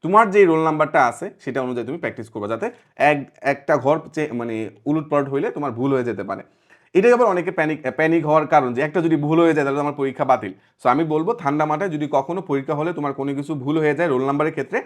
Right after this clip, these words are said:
অবশ্যই হাত উঠে বলবা, "স্যার আমার একটা ভুল হয়ে গেছে।" আশা করা যায় তোমার পরীক্ষার হলে যে টিচাররা থাকবে তারা তোমাকে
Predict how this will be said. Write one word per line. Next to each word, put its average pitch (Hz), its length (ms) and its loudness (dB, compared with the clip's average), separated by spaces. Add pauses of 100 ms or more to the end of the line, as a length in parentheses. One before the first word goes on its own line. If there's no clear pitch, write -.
(320)
অবশ্যই 135 300 -6
হাত 131 240 4
উঠে 151 180 -2
বলবা, 143 260 -4
"স্যার 131 200 -4
আমার 123 160 -2
একটা 123 160 -8
ভুল 127 200 -6
হয়ে 135 180 0
গেছে।" 151 260 -8 (260)
আশা 147 240 -6
করা 175 220 2
যায় 220 120 -2
তোমার 151 200 -4
পরীক্ষার 143 400 -4
হলে 151 220 -2
যে 131 120 -8
টিচাররা 131 320 -4
থাকবে 135 280 -8
তারা 113 240 -4
তোমাকে 117 340 -8